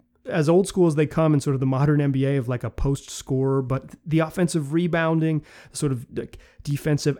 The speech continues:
acumen, I think that, I think that helps. Like, I, I, he's, you know, his ability to just score easy buckets,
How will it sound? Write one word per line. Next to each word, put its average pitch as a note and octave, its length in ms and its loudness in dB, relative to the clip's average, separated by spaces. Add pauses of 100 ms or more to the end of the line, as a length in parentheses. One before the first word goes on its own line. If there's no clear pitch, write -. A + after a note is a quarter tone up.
acumen, D3 560 2
I C#3 80 0
think C#3 280 -4
that, D3 200 -6
I C#3 80 -4
think C#3 160 -2
that C#3+ 120 -4
helps. C3+ 360 -4
Like, B2+ 140 -4
I, B2+ 200 -4
I, C#3 120 -10 (200)
he's, C#3 540 -6
you A3+ 160 -6
know, C3 140 2
his D#3+ 160 4
ability G3+ 400 6
to E3 120 4
just C#3+ 380 -4
score F3 420 4
easy E3 300 0
buckets, C#3+ 560 -4